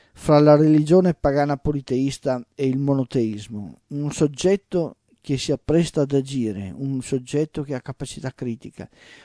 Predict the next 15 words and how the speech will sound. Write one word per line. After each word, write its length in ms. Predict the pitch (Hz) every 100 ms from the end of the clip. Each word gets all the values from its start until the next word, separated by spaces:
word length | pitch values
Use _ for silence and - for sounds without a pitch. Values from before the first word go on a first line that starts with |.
| -
un 180 | 147 143
soggetto 580 | 151 143 143 143 -
che 160 | 143 143
ricerca 460 | 135 - 143 135 131
la 100 | 123
conoscenza, 760 | 135 123 - 120 123 117 110 - - - _
un 260 | - 151 151
soggetto 640 | - 151 - 151 147 156
che 160 | 139 151
approfondisce 800 | 143 147 139 147 143 151 - 139
la 120 | 131
realtà 440 | 131 127 131 139 143
nella 240 | 143 127
quale 240 | - 135
vive, 400 | 139 127 110 107